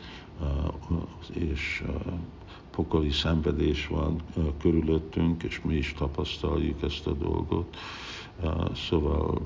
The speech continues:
már, ahogy Prabhupád is mondta, ö, a Anglia, ö, Londonról, hát ez pokol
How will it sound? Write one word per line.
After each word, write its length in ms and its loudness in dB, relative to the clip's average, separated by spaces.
már, 160 0
ahogy 240 -2
Prabhupád 600 -2
is 180 -6
mondta, 480 2
ö, 40 -2
a 320 0
Anglia, 580 2
ö, 180 4
Londonról, 880 6
hát 200 2
ez 160 4
pokol 580 -6